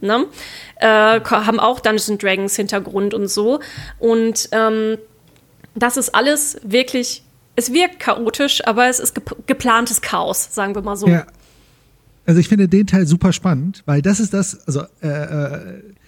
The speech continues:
Speaker 2: ich glaub, der Teil ist halt super wichtig, ne, dass du da Profis hast. Also wenn du in dieses Self-Publishing gehst, äh, musst du das ja wirklich ernst nehmen. Und ich hatte ein Interview gelesen, das müsste von zweitausendzwölf gewesen sein.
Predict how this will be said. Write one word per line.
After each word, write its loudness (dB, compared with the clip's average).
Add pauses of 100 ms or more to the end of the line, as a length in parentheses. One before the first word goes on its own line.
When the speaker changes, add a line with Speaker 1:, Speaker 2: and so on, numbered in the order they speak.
(200)
Speaker 2:
ich -6
glaub, 0
der 6
Teil 4
ist 2
halt 2
super 2
wichtig, 0
ne, 2
dass 0
du 0
da 2
Profis 0
hast. -6
Also 4
wenn 2
du 0
in 0
dieses 0
Self-Publishing 2
gehst, 0 (580)
äh, 0
musst 4
du -2
das 2
ja 4
wirklich 2
ernst 2
nehmen. 0
Und 2
ich 2
hatte 2
ein 4
Interview 4
gelesen, 2
das -2
müsste 2
von 2
zweitausendzwölf 0
gewesen 0
sein. 0